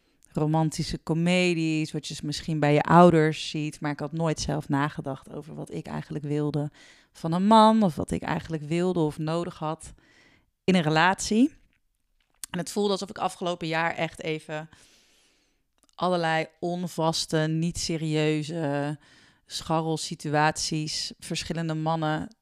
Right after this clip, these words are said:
nodig had. En eigenlijk die hele ervaring die misschien heel veel mensen hebben in hun twintiger jaren van het daten, van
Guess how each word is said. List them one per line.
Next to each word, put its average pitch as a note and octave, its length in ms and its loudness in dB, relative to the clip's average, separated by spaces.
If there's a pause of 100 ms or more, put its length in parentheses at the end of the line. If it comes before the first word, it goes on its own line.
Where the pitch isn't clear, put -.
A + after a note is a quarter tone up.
(100)
nodig E3 560 2
had. G3+ 460 -4 (1400)
En F#3 120 0
eigenlijk F3+ 400 2
die F#3+ 100 2
hele F3+ 200 4
ervaring F3+ 560 0
die F3+ 80 -8
misschien E3+ 260 -10
heel E3+ 180 -2
veel F3 120 -4
mensen F3 320 0
hebben E3 300 2
in F#3 220 -2
hun F3+ 180 2
twintiger E3 520 -4
jaren E3+ 440 4
van F3 320 -4
het E3+ 240 -4
daten, D3 680 0
van E3 360 -4